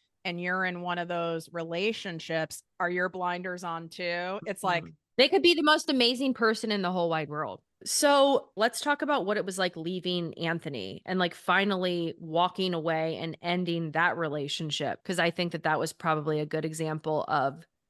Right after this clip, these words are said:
Speaker 2: the lo-, love addiction and the codependency really fused together. What was it that was, like, the final straw, and what was that experience of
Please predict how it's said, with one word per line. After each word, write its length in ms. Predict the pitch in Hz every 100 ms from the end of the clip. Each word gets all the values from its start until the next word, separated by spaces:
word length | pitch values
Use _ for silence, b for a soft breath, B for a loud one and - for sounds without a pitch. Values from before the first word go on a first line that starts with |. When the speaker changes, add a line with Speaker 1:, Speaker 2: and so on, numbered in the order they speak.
| 170
Speaker 2:
the 80 | 170
lo-, 280 | 165 165 -
love 220 | 180 175
addiction 400 | 175 160 - 165
and 160 | 156 160
the 60 |
codependency 1120 | 151 175 165 156 165 156 156 - 156 156 156 156 b b b
really 420 | 156 170 185 170 160
fused 960 | - 170 170 160 156 151 151 - - _ _ -
together. 680 | 170 170 175 170 160 151 b _
What 240 | - 208 202
was 240 | 208 185
it 160 | 180 180
that 120 | 143
was, 120 | 160
like, 160 | 165 170
the 80 | 160
final 360 | 160 165 156
straw, 540 | 156 - 196 202 196 202
and 260 | 175 165
what 200 | 165 165
was 140 | 175 165
that 120 | 156
experience 920 | - - - 165 165 160 156 151 -
of 420 | - 151 139 147